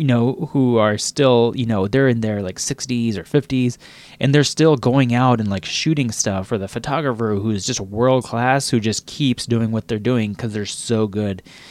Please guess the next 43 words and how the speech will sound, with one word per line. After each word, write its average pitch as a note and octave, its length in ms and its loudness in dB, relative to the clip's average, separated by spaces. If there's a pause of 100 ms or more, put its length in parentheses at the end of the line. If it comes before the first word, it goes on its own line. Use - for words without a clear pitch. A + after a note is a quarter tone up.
(480)
Um, G#2 260 -6
they're B2 120 0
so C#3 200 0
good C3 220 2
at G#2 220 -4
it. A2 200 -8 (560)
But, - 220 2 (380)
and, E3+ 180 2
and D#3 80 4
in D3 80 6
my F3+ 120 2
case, B2+ 260 2
what A2+ 120 4
I G#2+ 60 2
just G#2 240 -4
realized G#2 240 0
is G#2+ 120 -2
that, A#2 120 -4
like, A#2+ 200 -10
I'm G3+ 220 0
good D3 560 2
at C#3+ 120 -10
filming, E3 500 0 (260)
but B2 160 -2
I'm B2+ 140 -2
never D#3 220 4
gonna D3 140 2
be A#2 160 0
that F2 360 -8
good. F#2+ 320 -8 (100)
And C3+ 120 -6
so D#3+ 80 -2
I D3 40 0
had E3+ 140 2
to D3+ 60 4
make B2+ 180 2
the - 80 -2
decision, G#2+ 460 -2
do A2+ 160 2
I A2 60 4
wanna C#3+ 200 2
keep - 400 -6
filming G#2+ 640 -2